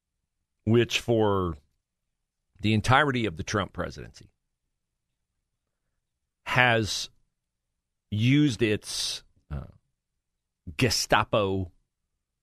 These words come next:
soldiers in big tech, academia,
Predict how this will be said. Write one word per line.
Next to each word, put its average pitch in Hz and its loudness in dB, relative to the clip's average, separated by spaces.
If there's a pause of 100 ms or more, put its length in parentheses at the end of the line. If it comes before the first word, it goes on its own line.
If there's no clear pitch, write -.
(760)
soldiers 95 -2
in 95 0
big 131 0
tech, - -2 (240)
academia, 87 -2